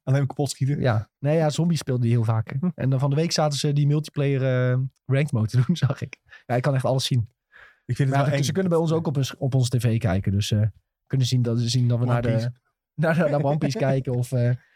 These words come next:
Speaker 2: wat zaten we nou laatst, eh, heel fanatiek te kijken? Hoe heet het nou?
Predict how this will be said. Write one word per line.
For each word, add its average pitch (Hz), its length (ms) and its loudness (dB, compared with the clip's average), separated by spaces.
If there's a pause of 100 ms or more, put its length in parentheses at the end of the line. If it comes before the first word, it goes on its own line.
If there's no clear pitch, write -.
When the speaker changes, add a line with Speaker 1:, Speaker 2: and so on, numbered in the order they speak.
(540)
Speaker 2:
wat 135 140 -4
zaten 143 220 -2
we 139 60 2
nou 135 120 2
laatst, 135 200 -2
eh, 139 180 2 (120)
heel 127 340 -2
fanatiek 135 380 -2
te - 60 -16
kijken? 139 320 -2
Hoe 139 100 4
heet 139 100 -2
het 139 100 0
nou? 143 180 2